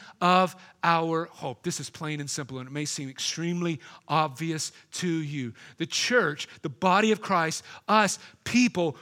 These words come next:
we conform to the image of Christ. How? By listening and obeying the word, the scriptures, the Bible. And here's the principle. Let me add to the definition this morning. The church is a people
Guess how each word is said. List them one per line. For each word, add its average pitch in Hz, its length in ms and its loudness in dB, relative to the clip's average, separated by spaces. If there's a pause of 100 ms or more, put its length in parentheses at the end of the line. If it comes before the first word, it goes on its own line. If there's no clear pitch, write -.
(160)
we 196 220 4
conform 214 600 0
to 240 120 -2
the 214 100 2
image 202 200 -2
of 175 80 -8
Christ. 139 260 -4
How? 233 400 6 (240)
By 160 200 6
listening 240 920 4 (800)
and 180 220 2
obeying 208 840 6 (240)
the 170 140 -2
word, 160 560 0 (140)
the 143 80 -10
scriptures, 170 760 2
the 156 100 -10
Bible. 165 560 2 (240)
And 147 80 -10
here's 170 220 0
the 131 60 -10
principle. 120 380 -10
Let 135 80 -8
me 156 140 -2
add 147 220 -2
to 147 80 -10
the 139 80 -6
definition 131 440 -8
this 123 160 -12
morning. 104 180 -18 (300)
The 147 80 -10
church 190 340 -2
is 170 80 -8
a 175 40 -10
people 190 400 -6